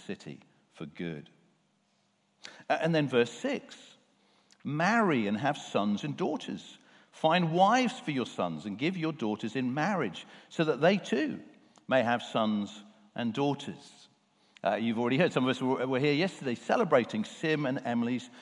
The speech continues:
marriage. It was a great occasion. I found it really, really enjoyable. Uh, not least because I'm well past the age now whereby people sidle up to me at weddings and say, "Oh, Jonathan, you'll be next."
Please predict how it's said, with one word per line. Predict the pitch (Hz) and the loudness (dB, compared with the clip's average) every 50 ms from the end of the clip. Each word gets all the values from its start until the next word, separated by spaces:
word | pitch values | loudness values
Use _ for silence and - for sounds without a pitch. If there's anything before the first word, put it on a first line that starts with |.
| - - - | -20 -18 -10
marriage. | - - 127 - | -4 -4 -2 -2
It | 175 | -2
was | - 135 139 | -4 -2 -2
a | 143 | -4
great | 131 156 185 196 196 180 | 0 2 2 2 2 0
occasion. | 175 - - - 294 - 127 117 | 0 -2 -2 -2 -2 -2 -2 0
I | 135 220 | 0 0
found | 220 - 170 147 131 | 2 2 2 0 0
it | - - | -2 -4
really, | 123 127 147 170 175 165 160 160 | -6 -4 -4 -2 -2 -2 -4 -4
really | - - 135 135 131 135 139 | -4 -4 -4 -4 -4 -4 -6
enjoyable. | 139 139 165 - - 233 180 - 76 - - - - - - - - | -6 -6 -6 -6 -6 -8 -8 -10 -12 -14 -16 -20 -20 -20 -20 -8 -4
Uh, | - - | -2 0
not | 156 156 226 160 143 | 6 6 6 6 6
least | 160 180 208 175 - - | 4 4 4 4 2 -2
because | - 127 - 123 | -6 -6 -2 0
I'm | 131 131 139 | 0 0 4
well | 143 160 170 | 4 4 4
past | 156 160 - 147 135 127 - - | 2 0 0 0 0 0 0 0
the | 127 | 2
age | 131 143 147 131 143 - | 2 2 2 0 -4 -6
now | 101 101 104 104 104 - - - - - | -4 -2 -2 -2 -4 -6 -12 -20 -18 -8
whereby | - 127 123 - 123 123 | -4 -4 2 4 4 4
people | - - 156 135 139 127 | 4 2 -6 -4 -4 -6
sidle | - - 165 156 156 135 131 143 | -4 0 4 4 4 6 8 8
up | 165 - - - | 8 6 6 -6
to | 127 | -4
me | 120 113 | -4 -2
at | - | 2
weddings | 107 107 110 113 107 | 2 2 2 2 -4
and | - | -2
say, | - 139 | -2 -2
"Oh, | 143 185 220 196 | 0 0 0 0
Jonathan, | 127 151 165 196 196 175 - 147 123 | 0 0 0 0 0 0 0 -2 0
you'll | 107 113 147 202 220 | 0 2 2 2 2
be | 196 208 190 | 0 0 0
next." | 190 214 214 165 196 202 - - - - - - - | 2 2 2 2 0 -2 -4 -10 -20 -20 -20 -20 -20